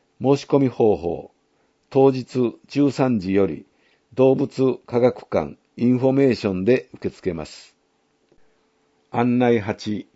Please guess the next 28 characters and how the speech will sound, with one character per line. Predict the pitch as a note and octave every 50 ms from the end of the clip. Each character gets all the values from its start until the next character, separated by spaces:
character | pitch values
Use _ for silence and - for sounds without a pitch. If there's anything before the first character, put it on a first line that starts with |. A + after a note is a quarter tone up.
| _ _ _ _ - G2+
芸 | G2+ C#3+ D3 C3+ A2+
生 | - - A2 F#2+ F2+ F2 -
天 | - - B2 B2 B2+ B2+ B2+
文 | B2+ A#2+ A#2+ A2+ G#2+
学 | - G2+ - -
習 | - - - A#2 G#2+ F#2+
館。 | - - D2+ C2 - _ _ _ _ _ _ _ _ _ _ _ _ _ _ _ _ _ _ _ _ _
安 | - - A2 -
芸 | D#3 D3
郡 | C3+ B2 A2 F2+ - - -
芸 | F#2+ A2 B2 C3 A#2+
生 | - - B2 A#2 A#2
村 | A2+ A2+ A2 G#2+ G#2 - - _ _
和 | - A#2 A#2+
敷 | B2+ B2 G#2+ - - F2+ D#2+
港 | - - A2 G2+ E2+ D2 - - _ _ _ _ _ _ _ _ _ -
四 | A#2 A2+ A#2+ B2+ A#2+
千 | - C#3 C3 B2+ B2+ B2
六 | C#3 C#3 C3+ _ -
百 | - G2+ - - G2
六 | F#2 G#2+ G#2+ - C3
十 | A#2+ B2 B2 A2+
八 | A2 A2+ - - A2+
の | G#2+ G#2+ G#2 G#2 -
一。 | - - - - G2+ G2 F2 - _ _ _ _ _ _ _ _ _ _ _ _ _ _ _ _ _ _ _ _ -
連 | G#2 A#2+ B2+ B2+
絡 | B2 B2+ A#2+ - -
先、 | - A#2+ G#2+ - - G#2+ G#2+ G2+ -